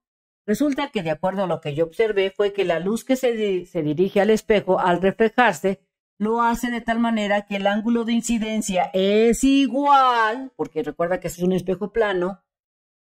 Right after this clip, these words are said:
al ángulo de reflexión formándose una V perfecta. ¿Hacia dónde se dirige el haz de luz al llegar al espejo cóncavo?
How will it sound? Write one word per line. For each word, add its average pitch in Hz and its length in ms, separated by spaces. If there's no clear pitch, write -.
al 202 200
ángulo 220 400
de 226 80
reflexión 226 600
formándose 220 600
una 196 320
V 165 220
perfecta. 175 760
¿Hacia 185 320
dónde 220 300
se 262 180
dirige 220 420
el 175 80
haz 175 460
de 196 180
luz 220 500
al 180 160
llegar 170 340
al 190 80
espejo 175 480
cóncavo? 202 720